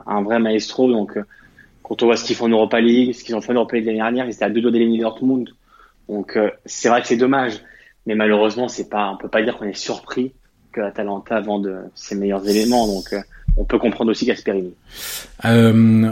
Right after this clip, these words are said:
Speaker 2: en observation en vrac, avant de parler des gros clubs, on a aussi le Torino. Ils ont investi quand même cinquante millions d'euros. Alors, ils ont récupéré
Speaker 1: Ouais.
Speaker 2: quinze millions d'euros, mais c'est quand même un gros investissement. Et le président a quand même fixé un objectif assez élevé, puisqu'il veut essayer de se qualifier pour la Coupe d'Europe.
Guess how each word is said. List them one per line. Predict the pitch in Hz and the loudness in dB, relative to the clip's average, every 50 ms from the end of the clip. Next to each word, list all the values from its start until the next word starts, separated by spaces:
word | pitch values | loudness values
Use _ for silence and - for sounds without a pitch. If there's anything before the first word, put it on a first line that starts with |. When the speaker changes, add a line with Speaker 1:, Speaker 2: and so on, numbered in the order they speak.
| - - | -2 -4
Speaker 2:
en | - 123 123 123 120 120 120 120 131 | 0 2 4 4 6 6 6 8 8
observation | 147 147 - - 156 139 143 143 - - 170 147 | 6 6 6 4 4 6 4 4 4 2 2 4
en | 123 | 4
vrac, | 110 110 110 131 135 - | 4 4 2 2 2 2
avant | 117 104 107 107 | 2 0 0 0
de | 101 | 0
parler | 104 104 104 104 | 0 -2 -2 0
des | 104 110 110 | 0 0 2
gros | 101 110 113 | 2 2 0
clubs, | 117 - 143 143 139 131 | 2 2 2 2 4 4
on | 113 104 | 4 2
a | 104 | 2
aussi | 104 - - 113 | 2 0 -2 -6
le | 110 | 0
Torino. | - 135 123 123 123 127 139 - - - - _ - | 2 4 4 6 6 4 2 0 -4 -14 -20 _ -10
Ils | 117 113 - 131 | -6 -2 0 2
ont | 127 | 2
investi | 123 127 - 185 | 2 2 0 0
quand | - 170 | 0 0
même | 131 | 0
cinquante | 117 - 165 - 170 151 156 | 0 0 -2 -2 -2 -2 -2
millions | 160 139 | 0 0
d'euros. | 131 139 131 131 123 | 0 0 0 0 0
Alors, | 110 104 95 - 120 | -2 -2 -6 -8 -8
ils | 110 104 101 113 | -10 -8 -6 -6
ont | 117 | -4
récupéré | 120 135 127 - - - | -4 -4 -6 -4 -4 -4
Speaker 1:
Ouais. | 135 127 | -4 -4
Speaker 2:
quinze | - 135 117 | -4 -4 -4
millions | 127 131 123 | -4 -4 -4
d'euros, | 120 120 127 147 202 | -2 -2 -2 -4 -4
mais | 170 123 | -4 -6
c'est | - - 123 | -8 -8 -8
quand | - 131 117 | -6 -6 -4
même | 107 | -4
un | 101 98 | -6 -8
gros | 95 98 143 151 151 | -6 -4 -4 -2 -2
investissement. | 147 131 123 - - 127 - - 151 165 185 - - - _ - - - - - - - - _ - | -4 -4 -6 -8 -12 -12 -8 -8 -6 -6 -8 -10 -14 -20 _ -20 -20 -20 -20 -20 -20 -20 -20 _ -12
Et | - 110 | -8 -6
le | 107 110 107 | -4 -4 -4
président | - - 120 113 117 127 131 127 113 | -4 -4 -6 -4 -4 -2 -2 -2 -2
a | 107 98 | -4 -4
quand | - - 117 110 | -6 -6 -6 -6
même | 110 110 107 107 104 104 104 98 - - | -4 -6 -6 -6 -8 -10 -10 -12 -14 -16
fixé | - - - 120 - 135 | -18 -18 -16 -10 -6 -4
un | 117 117 | -2 -2
objectif | 113 107 98 104 - - - - 151 - - | -2 -2 -4 -8 -10 -12 -12 -10 -10 -6 -6
assez | 120 - - - 120 | -6 -6 -4 -4 -4
élevé, | 110 113 139 175 | -4 -2 -4 -4
puisqu'il | 170 - - - - - 117 107 104 101 98 | -4 -6 -10 -18 -12 -8 -8 -6 -6 -8 -8
veut | 98 113 123 135 | -6 -4 -2 -2
essayer | 127 - - 120 | -2 -4 -6 -8
de | 117 | -8
se | - 123 | -10 -10
qualifier | - 110 104 - - - | -10 -10 -10 -10 -12 -12
pour | - 113 | -10 -8
la | 110 - | -8 -8
Coupe | - 101 | -8 -10
d'Europe. | 98 101 101 139 - | -8 -8 -8 -8 -10